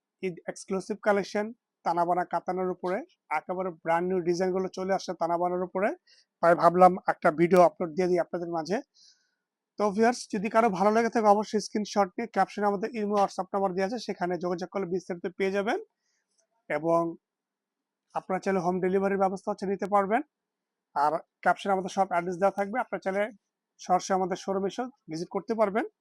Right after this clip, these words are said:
আর যারা আমার ভিডিও দেখতেছেন, যদি ভালো লাগে থাকে অবশ্যই লাইক, কমেন্ট এবং বেশি বেশি শেয়ার করে দিবেন। তো ভিউয়ার্স, চলে যাবো সরাসরি ভিডিওতে, কথা বাড়াবো না। শুরু করতেছি ফিরোজা কালার নিয়ে, ব্লু ফিরোজা কম্বিনেশন,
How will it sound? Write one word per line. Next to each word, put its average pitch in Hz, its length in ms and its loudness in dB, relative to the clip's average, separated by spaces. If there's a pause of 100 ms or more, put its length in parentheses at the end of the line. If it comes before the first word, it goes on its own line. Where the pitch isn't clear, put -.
(840)
আর 156 200 4 (240)
যারা 170 240 6
আমার 214 120 4 (100)
ভিডিও 208 220 0
দেখতেছেন, 233 340 -6 (120)
যদি 220 200 -4
ভালো 190 120 0
লাগে 208 160 -2
থাকে 196 160 2
অবশ্যই 202 260 -4
লাইক, 185 180 2
কমেন্ট 190 220 -2
এবং 180 140 -2
বেশি 180 160 -4
বেশি 170 140 -6
শেয়ার 170 200 -2
করে 208 180 -2
দিবেন। 233 180 0 (720)
তো 202 40 2 (120)
ভিউয়ার্স, 226 200 6 (120)
চলে 214 180 6
যাবো 220 120 8 (100)
সরাসরি 214 400 4 (540)
ভিডিওতে, 214 380 6 (280)
কথা 190 260 6
বাড়াবো 196 320 12
না। 240 60 10 (1120)
শুরু 202 220 2
করতেছি 208 360 0
ফিরোজা 208 320 4
কালার 202 280 8
নিয়ে, 226 140 6 (920)
ব্লু 185 160 6 (160)
ফিরোজা 202 260 2 (100)
কম্বিনেশন, 190 480 2